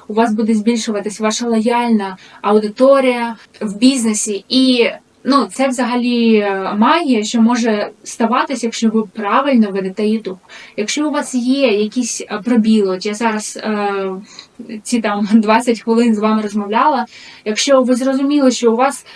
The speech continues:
тут пробіл, там, з командою пробіл, з розумінням тем, де брати,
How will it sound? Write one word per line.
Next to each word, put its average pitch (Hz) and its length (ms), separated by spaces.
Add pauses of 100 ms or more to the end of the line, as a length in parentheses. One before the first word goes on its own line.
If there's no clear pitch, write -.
(180)
тут 269 240
пробіл, 208 460
там, 190 160
з - 60
командою 220 600
пробіл, 185 400
з 185 60
розумінням 262 600
тем, 196 380
де 214 140
брати, 262 500